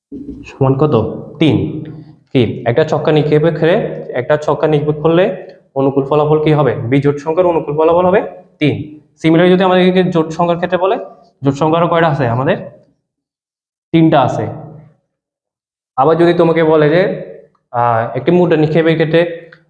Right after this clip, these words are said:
আহ, হেড আসার অনুকূল ফলাফল কত? সেই ক্ষেত্রে কি হবে আমাদের? হেড আসার অনুকূল ফলাফল হবে আমাদের কি? এক। যেহেতু আমরা মুদ্রাকে ঠিক কয়বার নিক্ষেপ করবো? মুদ্রা আমরা একবার নিক্ষেপ করবো, সেহেতু আমাদের মুদ্রা নিক্ষেপের ক্ষেত্রে অনুকূল ফলাফল আসবে কত?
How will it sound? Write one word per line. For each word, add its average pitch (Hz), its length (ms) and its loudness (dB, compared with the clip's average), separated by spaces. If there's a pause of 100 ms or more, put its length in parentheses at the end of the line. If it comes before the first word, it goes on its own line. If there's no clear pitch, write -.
আহ, 123 260 0
হেড 160 160 2
আসার 170 220 0
অনুকূল 156 260 2
ফলাফল 151 340 -2
কত? 107 300 -8 (380)
সেই 143 180 0
ক্ষেত্রে 151 220 -2
কি 165 140 2
হবে 156 200 4
আমাদের? 165 380 2
হেড 131 160 -2
আসার 139 200 0
অনুকূল 147 240 -2
ফলাফল 139 320 -2
হবে 135 180 0
আমাদের 139 240 -2
কি? - 340 -6 (320)
এক। - 340 -2
যেহেতু 139 200 2
আমরা 147 160 4
মুদ্রাকে 156 480 2
ঠিক 180 380 -4
কয়বার 180 220 2
নিক্ষেপ 165 260 -2 (100)
করবো? 120 120 0
মুদ্রা 127 400 -4
আমরা 147 520 -2
একবার 135 260 0
নিক্ষেপ 127 360 0
করবো, 104 240 0
সেহেতু 131 260 -2
আমাদের 139 180 2
মুদ্রা 151 360 2
নিক্ষেপের - 380 0
ক্ষেত্রে 165 280 0
অনুকূল 143 340 2
ফলাফল 147 260 0
আসবে 151 240 0
কত? 131 140 -4